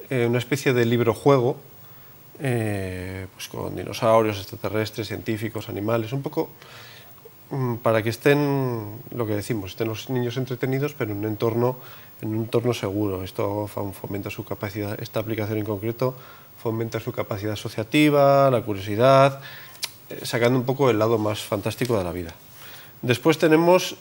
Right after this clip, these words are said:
De Nene, que está escrito en, en lenguaje hacker, es D cinco E N cinco, que es sobre los instrumentos. Eh, esta pretende, esta aplicación pretende introducir a los más pequeños en el mundo de la música,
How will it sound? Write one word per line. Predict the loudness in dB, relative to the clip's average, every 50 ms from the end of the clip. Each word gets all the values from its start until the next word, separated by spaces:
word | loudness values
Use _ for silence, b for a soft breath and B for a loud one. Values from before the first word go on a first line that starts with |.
| -4
De | -2 2 6 8 8 10
Nene, | 10 10 8 8 6 4 2
que | 0 -2
está | 0 2 2 2 4
escrito | 2 0 -4 -6 -2 0 2 2
en, | 2 2 0 -2 -2
en | -2 -2 0 0
lenguaje | 0 0 2 2 2 2 4 2 0 2
hacker, | 2 2 0 2 2 2 2 0 -2 -4
es | -4 -4 -4 -4 0 2
D | 2 2
cinco | 2 0 0 0 0 0 0 0 0 0 0 0
E | 2 2 4 4
N | 4 4 2 0
cinco, | 0 -2 -2 -2 -2 -2 -4 -4 -4 B B B B B B B B -6
que | -4 -4
es | -4 -4 -6 -10 -10
sobre | -6 -4 -2 0 0
los | 0 -2 -4 -4
instrumentos. | -6 -6 -6 -4 -2 0 0 0 0 -2 -6 -12 -14 -16 -16 B B B B B B B B B -8 -4
Eh, | -2 -2 -2 -2 -2 -4 -4 -6
esta | -4 -2 0 0 0
pretende, | 0 -2 -2 0 0 0 2 2 2 2 2 0 -2
esta | -4 -4
aplicación | -4 -4 -2 -2 -2 -2 0 0 -2 -2
pretende | -2 -4 -4 -2 -2 -2 0 0 0 0
introducir | 0 -2 -2 -4 -2 -2 -2
a | -2
los | -2 -2
más | -4 -6 -6
pequeños | -6 -4 -4 -2 -2 -4 -2
en | -2 -2
el | -2
mundo | -2 -2 -2 -2
de | -2 -2
la | -2
música, | -2 -4 -4 -4 -4 -2 0 0 0 0